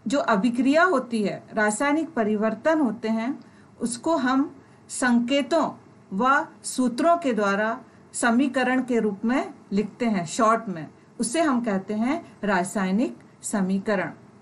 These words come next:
बहुत ही सरल उदाहरण है आपके सामने, एम जी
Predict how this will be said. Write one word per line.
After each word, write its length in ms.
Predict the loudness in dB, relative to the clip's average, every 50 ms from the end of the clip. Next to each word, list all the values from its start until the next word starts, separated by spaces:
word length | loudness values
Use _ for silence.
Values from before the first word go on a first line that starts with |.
| -20 -20 -20 -20 -20 -20 -20 -20 -20 -20 -20 -6
बहुत 340 | -2 0 0 0 0 0 0
ही 100 | 0 0
सरल 400 | 0 0 0 0 2 2 2 2
उदाहरण 500 | 2 2 2 2 2 2 2 0 0 0
है 80 | 0 0
आपके 380 | 0 0 -2 -4 -4 -4 -4
सामने, 480 | -2 0 -2 -2 -2 -4 -4 -4 -4 -6 -6 -8 -16 -20 -20 -20 -20 -20 -20 -20 -20 -20 -20 -20 -20 -20 -20 -20 -20 -12 _ 0
एम 240 | 2 4 6 6 6
जी 200 | 4 4 2 0